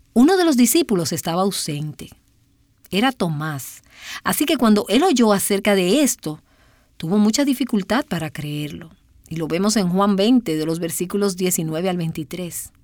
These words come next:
Pero la próxima vez que Jesús apareció fue a los once apóstoles en una casa.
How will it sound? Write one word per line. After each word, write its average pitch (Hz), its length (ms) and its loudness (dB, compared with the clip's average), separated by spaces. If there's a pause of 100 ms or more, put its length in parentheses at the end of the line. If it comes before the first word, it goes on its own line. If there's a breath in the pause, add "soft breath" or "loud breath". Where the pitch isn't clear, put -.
(680 soft breath)
Pero 208 180 2
la 214 120 4
próxima 370 380 2
vez 339 180 0
que 302 80 4
Jesús 262 320 4
apareció 247 760 2
fue 226 280 0
a 277 80 4
los 240 240 2
once 349 400 0
apóstoles 208 720 0
en 180 220 2
una 240 240 6
casa. - 520 -8